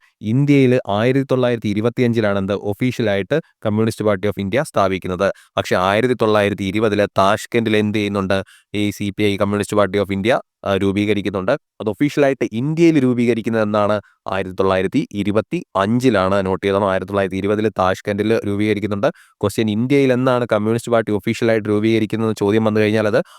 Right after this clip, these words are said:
ആയിരത്തി തൊള്ളായിരത്തി ഇരുപത്തിയഞ്ചിലാണ്. ആരാണ് സ്ഥാപകൻ? എം എൻ റോയി ആണ്. നോട്ട് ചെയ്തോണം. ഇനി മൊറാർജി ദേശായി. മൊറാർജി ദേശായിയെക്കുറിച്ച് നമ്മൾ already ഒരു പോയിന്റ് ഡിസ്കസ് ചെയ്ത് കഴിഞ്ഞു. എന്താണ്? നാൽപത്തിനാലാം ഭേദഗതി. ആയിരത്തി തൊള്ളായിരത്തി എഴുപത്തിയെട്ടിലെ നാൽപത്തിനാലാം ഭേദഗതി വരുന്ന സമയത്ത് ഇന്ത്യൻ പ്രധാനമന്ത്രി ആരായിരുന്നു?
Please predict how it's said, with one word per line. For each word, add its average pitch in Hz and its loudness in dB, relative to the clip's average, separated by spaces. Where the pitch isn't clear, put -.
ആയിരത്തി 95 0
തൊള്ളായിരത്തി 101 0
ഇരുപത്തിയഞ്ചിലാണ്. 101 0
ആരാണ് 101 0
സ്ഥാപകൻ? 107 -2
എം 95 -2
എൻ 98 -2
റോയി 95 2
ആണ്. 92 0
നോട്ട് 92 -4
ചെയ്തോണം. 92 0
ഇനി 117 0
മൊറാർജി 120 2
ദേശായി. 98 -2
മൊറാർജി 127 0
ദേശായിയെക്കുറിച്ച് 117 0
നമ്മൾ 104 2
already 107 2
ഒരു 110 0
പോയിന്റ് 104 2
ഡിസ്കസ് 95 -4
ചെയ്ത് 98 0
കഴിഞ്ഞു. 95 0
എന്താണ്? 95 0
നാൽപത്തിനാലാം 101 -2
ഭേദഗതി. 92 -2
ആയിരത്തി 107 -2
തൊള്ളായിരത്തി 113 0
എഴുപത്തിയെട്ടിലെ 104 0
നാൽപത്തിനാലാം 104 -2
ഭേദഗതി 101 -2
വരുന്ന 101 0
സമയത്ത് 98 -2
ഇന്ത്യൻ 98 0
പ്രധാനമന്ത്രി 101 0
ആരായിരുന്നു? 95 0